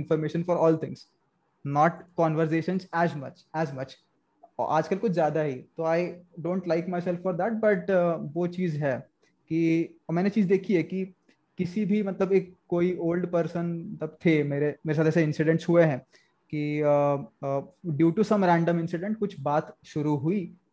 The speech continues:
और मुझे पता लगा the depth of the knowledge in that person due to just sitting for five, ten minutes and then asking them कि भाई क्या चल रहा है, क्या नहीं चल रहा है, and then you get to know so many things। So yeah,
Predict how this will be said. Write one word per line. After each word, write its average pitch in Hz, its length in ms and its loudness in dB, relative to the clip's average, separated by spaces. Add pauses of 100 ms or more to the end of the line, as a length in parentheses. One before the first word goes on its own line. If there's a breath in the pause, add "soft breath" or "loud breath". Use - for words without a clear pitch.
और 139 60 -8
मुझे 147 240 -2
पता 165 260 -2
लगा 165 280 0
the 190 120 0
depth 180 560 -2
of 156 120 -8
the 165 120 -2
knowledge 160 340 0
in 151 80 -4
that 143 120 -2 (140)
person 127 320 -6 (720)
due 165 180 6
to 175 80 6
just 185 280 0
sitting 180 260 0 (100)
for 175 80 2 (140)
five, 160 180 2 (300)
ten 160 160 2
minutes 165 180 -2
and 170 140 -2
then 170 120 0
asking 170 560 -2
them 165 200 -4
कि 175 60 -4
भाई 160 180 0
क्या 151 200 -2
चल 139 180 -4
रहा 135 100 -4
है, 139 60 -2
क्या 139 160 -4
नहीं 135 100 -4
चल 135 200 -2
रहा 156 160 2
है, 190 40 4
and 165 120 4
then 170 240 4
you 170 100 2
get 156 180 4
to - 20 -4
know 156 200 -6
so 139 60 -4
many 139 160 -6
things। 131 180 -10 (640)
So 131 160 -4
yeah, 120 180 -2